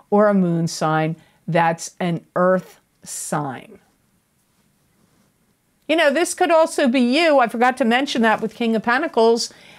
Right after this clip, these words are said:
This could also apply to you if you're born on the Capricorn and Aquarius cusp. Let's not forget that either.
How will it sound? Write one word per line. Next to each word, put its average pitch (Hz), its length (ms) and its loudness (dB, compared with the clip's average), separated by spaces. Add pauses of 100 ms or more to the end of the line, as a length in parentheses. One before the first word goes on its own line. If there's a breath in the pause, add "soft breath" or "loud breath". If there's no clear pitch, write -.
(120)
This 320 320 2
could 320 160 0
also 285 400 2
apply 254 320 2
to 233 80 -2
you 262 520 2 (320 loud breath)
if 285 360 2
you're 285 260 2
born 220 420 4
on 240 200 0
the 240 80 -2
Capricorn 214 680 -2
and 208 220 -2
Aquarius 185 760 0
cusp. - 520 -2
Let's 180 320 -2
not 208 240 -2
forget 226 440 -2
that 226 360 -2
either. 233 500 -4